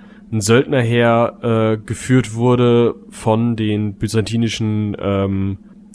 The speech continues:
Offizieren, aber dann trotzdem eben außerhalb, also von außerhalb angeworbene Söldner.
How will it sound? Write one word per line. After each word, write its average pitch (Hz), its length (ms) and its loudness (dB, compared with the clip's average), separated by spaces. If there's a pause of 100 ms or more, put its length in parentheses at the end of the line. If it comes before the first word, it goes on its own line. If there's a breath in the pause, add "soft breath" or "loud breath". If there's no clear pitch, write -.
(580)
Offizieren, 131 920 2
aber 104 200 0
dann 107 140 0
trotzdem 120 400 -2
eben 107 220 -2
außerhalb, 110 760 -2
also 101 400 -4
von 110 220 -2
außerhalb 107 420 2
angeworbene 110 600 0
Söldner. 123 680 -2